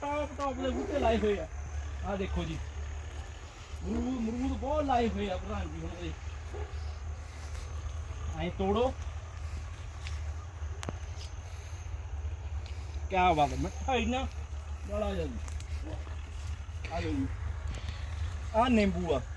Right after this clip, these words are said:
ਇਹ ਨਿੰਬੂ ਦੀ ਖਾਸ ਗੱਲ ਤੁਹਾਨੂੰ ਇੱਕ ਦੱਸ ਦਿੰਨਾ। ਆ ਦੇਖੋ ਜੀ, ਜਿੱਥੇ ਇਹ ਨਿੰਬੂ ਲੱਗਦਾ, ਇੱਕ, ਇੱਕ ਜਗ੍ਹਾ ਤੋਂ ਇਹ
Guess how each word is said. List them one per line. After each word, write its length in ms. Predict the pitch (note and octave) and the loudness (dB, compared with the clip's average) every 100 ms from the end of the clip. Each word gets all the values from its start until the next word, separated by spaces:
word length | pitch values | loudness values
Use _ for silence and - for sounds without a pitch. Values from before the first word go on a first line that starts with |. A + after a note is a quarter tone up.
| - - - - - - - - - E4+ E4+ F#4 E4 | -6 -6 -4 -4 -6 -4 -2 0 0 0 0 0 8
ਇਹ 160 | C#4 D#4 | 12 12
ਨਿੰਬੂ 340 | C#4+ C4 C#4 | 10 6 2
ਦੀ 100 | C#4+ | 2
ਖਾਸ 280 | C4 C4+ B3 | 4 4 4
ਗੱਲ 180 | B3+ C4+ | 4 4
ਤੁਹਾਨੂੰ 300 | B3 C4+ C#4+ | 4 4 0
ਇੱਕ 140 | C#4+ | 2
ਦੱਸ 180 | C#4+ D4 | 4 6
ਦਿੰਨਾ। 280 | A3 F3 E3 - - - - - - - - - - - - - - - - - - - - - - - - - - - - - - | 6 8 6 4 -6 -6 -6 -6 -6 -6 -6 -6 -6 -6 -6 -6 -4 -4 -4 -6 -6 -6 -6 -6 -6 -4 -6 -6 -6 -6 -4 -4 -2
ਆ 80 | F#3+ | 0
ਦੇਖੋ 260 | F#3 C#3 | 0 0
ਜੀ, 120 | C3+ A#2+ - - - - - - - - - - | -2 -2 -4 -6 -6 -6 -8 -8 -6 -6 -6 -2
ਜਿੱਥੇ 240 | G#3 - C4+ C#4 | 0 10 12 12
ਇਹ 160 | C4+ | 12
ਨਿੰਬੂ 340 | C4+ B3+ A3+ C4 | 10 6 6 8
ਲੱਗਦਾ, 480 | B3+ A#3 A#3+ A#3+ A#3+ - - - - - - - F3+ - - | 10 12 12 10 10 2 -8 -8 -8 -8 -8 -6 -6 -4 12
ਇੱਕ, 260 | A#3+ B3 C4+ | 12 12 10
ਇੱਕ 400 | C#4 C4 - C4+ | 12 10 12 12
ਜਗ੍ਹਾ 280 | C#4 D4+ | 12 12
ਤੋਂ 180 | D#4 D4+ | 12 12
ਇਹ 280 | C4 C#4+ E4+ | 12 12 12